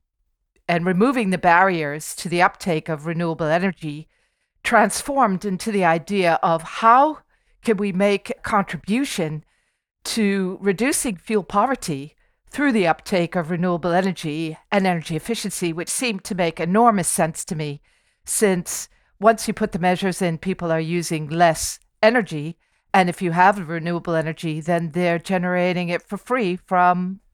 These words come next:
natural resources like the wind and the sun. And so in Brighton and Hove, we do a lot of fuel poverty work. We're the main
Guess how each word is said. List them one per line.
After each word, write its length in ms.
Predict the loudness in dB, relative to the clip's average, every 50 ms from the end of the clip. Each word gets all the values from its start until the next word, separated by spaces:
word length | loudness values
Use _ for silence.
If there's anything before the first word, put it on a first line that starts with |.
| _ _ -2
natural 500 | 2 2 2 2 0 -4 -4 -2 -2 -2
resources 720 | -2 -4 -4 -4 -4 -4 -4 -4 -4 -6 -12 -14 -8 -4
like 220 | -4 -4 -4 -4
the 80 | -8 -6
wind 320 | -4 -2 -2 -2 -2 -4
and 160 | -6 -6 -6
the 40 | -8
sun. 340 | -8 -6 -6 -6 -6 -8 -14 -20 _ _ _ _ _ _ _ _ _ _ _ _ _ _ _ _ _ _ _ _
And 220 | 2 2 2 0
so 400 | -2 2 6 6 8 8 6 4 0
in 240 | 0 0 0 0 0
Brighton 340 | 4 4 4 4 4 2 0
and 140 | 0 0
Hove, 520 | 2 4 6 6 6 6 4 2 -2 -6 _ -12
we 160 | -6 -4 -4 -4
do 240 | -2 -2 -2 0
a 20 | 2
lot 220 | 4 6 6 6
of 80 | 4 0
fuel 220 | -2 -2 -2 -2
poverty 400 | 0 0 0 0 0 -2 -6 -6
work. 320 | -4 -2 -2 -2 -2 -4 -6
We're 340 | -2 0 0 2 2 0 -2 -4
the 220 | -10 -6 -6 -6
main 560 | -4 -2 -2 0 0 0 0 0 -2 -2 -4